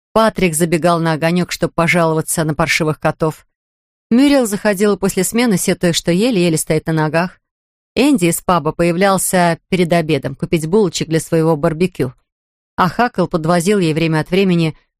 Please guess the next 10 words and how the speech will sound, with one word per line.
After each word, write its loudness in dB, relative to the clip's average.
партию -2
свежего -2
меда. -6
Туристы 2
тоже 0
не 2
обходили 0
ее 2
заведение -2
стороной, -2